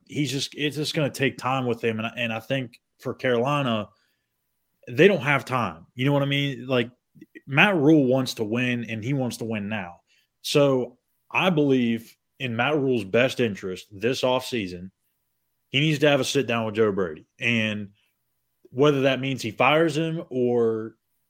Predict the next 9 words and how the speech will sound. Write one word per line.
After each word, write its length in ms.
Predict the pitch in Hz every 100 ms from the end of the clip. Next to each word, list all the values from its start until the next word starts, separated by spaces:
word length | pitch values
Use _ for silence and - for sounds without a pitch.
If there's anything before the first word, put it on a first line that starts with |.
| _ _ -
just 340 | 113 120 - _ _ _ 98 110
delegates 560 | 113 139 131 127 127 127
into 260 | 123 113
a 40 | 104
different 380 | 123 120 101
part 260 | - 113 123
of 60 | 127
the 100 | 143
offense, 680 | 143 139 151 151 135 -